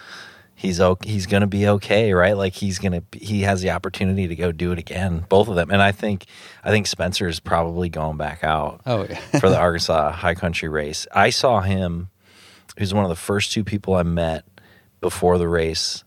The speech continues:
Speaker 1: and w-, before we were going to do, like, a little shakedown ride with the whole crew.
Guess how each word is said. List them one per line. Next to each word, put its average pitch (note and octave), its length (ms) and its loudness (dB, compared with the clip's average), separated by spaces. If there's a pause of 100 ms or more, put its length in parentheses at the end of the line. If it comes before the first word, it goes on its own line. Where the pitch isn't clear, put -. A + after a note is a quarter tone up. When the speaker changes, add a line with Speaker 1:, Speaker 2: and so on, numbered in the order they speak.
(160)
Speaker 1:
and E2+ 240 0
w-, E2 180 -6
before E2 400 0
we E2 100 0
were D#2+ 200 -2
going D#2+ 320 -2
to - 100 -12
do, E2 160 -2
like, D#2 200 0
a D#2 60 -4
little D2 180 -4
shakedown E2 520 0
ride D2+ 280 -2
with D#2+ 160 -6
the E2+ 80 -8
whole D#2+ 200 -4
crew. E2 440 -2